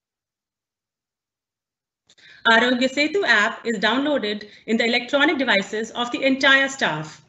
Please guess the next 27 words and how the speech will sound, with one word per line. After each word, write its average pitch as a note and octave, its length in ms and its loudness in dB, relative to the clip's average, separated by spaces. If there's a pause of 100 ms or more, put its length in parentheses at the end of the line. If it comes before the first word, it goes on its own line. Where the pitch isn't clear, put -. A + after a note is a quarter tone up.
(540)
The A3+ 80 -2
school F#4 340 2
has C#4+ 200 4
proactively C4+ 760 -2
ensured A#3 520 -4
the G3+ 120 -6
availability C#4 600 0
of D4 140 0
medical A#3 340 0
support G#3 460 -6
within G3+ 260 -2
the A3+ 80 -4
school C4 260 -2
premises, G#3+ 720 -2 (240)
full-time D#4 520 2
trained C4 340 0
healthcare B3 400 -2
attendants, A3+ 640 -4
nurses, G#3 500 -2
doctors, C4 600 0
and A3 220 -2
counselors C4 580 0
to B3 100 -4
take D4 280 0
care A#3+ 200 4
of A3 140 -6
physical C4+ 480 -2